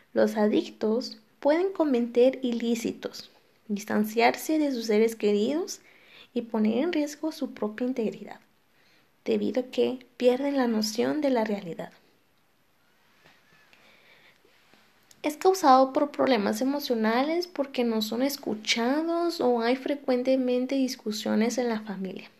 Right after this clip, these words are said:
que estas personas prefieren pasar el tiempo ya sean con sustancias químicas como el algo-, el alcohol o la droga, incluso a los videojuegos, porque se sienten que tienen el control o el poder sobre ellos,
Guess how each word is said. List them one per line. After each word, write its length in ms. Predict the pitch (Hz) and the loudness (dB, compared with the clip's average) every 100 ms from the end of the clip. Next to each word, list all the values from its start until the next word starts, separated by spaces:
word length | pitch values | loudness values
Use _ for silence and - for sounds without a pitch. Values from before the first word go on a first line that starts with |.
| _ _ _ _ | _ _ _ _
que 600 | 233 226 220 214 196 202 | 2 4 4 4 2 0
estas 240 | 240 285 - | -4 -6 -4
personas 500 | 349 262 226 233 262 | -2 0 0 0 0
prefieren 460 | 277 269 226 240 | 0 0 0 -2
pasar 380 | - 269 - 240 | -2 -4 2 4
el 180 | 254 254 | 4 2
tiempo 720 | - 262 302 330 - 208 214 | -6 -4 -2 -4 0 4 4
ya 160 | 226 | 2
sean 240 | 220 254 254 | 0 -6 -2
con 160 | 262 | -2
sustancias 520 | 262 233 226 226 226 - | -2 -4 -4 -2 -2 -2
químicas 680 | 285 311 370 - 415 415 _ _ _ _ - _ | -6 -4 -6 -4 -6 -6 _ _ _ _ -20 _
como 240 | - 370 370 | 0 2 4
el 80 | 370 | 4
algo-, 600 | 349 302 - 220 220 - - | 4 2 4 4 2 -6 -2
el 160 | 247 | -2
alcohol 580 | 233 220 - 220 226 - | -2 -6 2 6 6 6
o 120 | 240 | 4
la 240 | 240 226 202 | 4 2 0
droga, 380 | 196 180 190 - _ _ _ _ - - _ | 0 -2 -6 -16 _ _ _ _ -20 -20 _
incluso 500 | 247 240 240 247 311 | -2 0 2 2 4
a 40 | 330 | 4
los 260 | 277 262 | 2 0
videojuegos, 800 | 220 214 202 - 208 - 220 - _ _ | -2 0 0 2 0 0 -6 -8 _ _
porque 280 | - 220 226 | -4 0 -2
se 100 | 233 | 0
sienten 340 | 220 208 226 | 2 2 2
que 140 | 247 269 | 0 0
tienen 320 | 254 233 254 | 0 2 0
el 140 | 254 | 0
control 680 | - 208 - 214 233 302 359 - | -4 -14 -6 0 2 2 0 2
o 140 | 214 | 2
el 80 | 208 | 2
poder 420 | - 190 190 233 | 0 2 4 2
sobre 320 | 262 240 196 | 0 0 2
ellos, 460 | 175 175 - 196 | 0 -2 -4 -8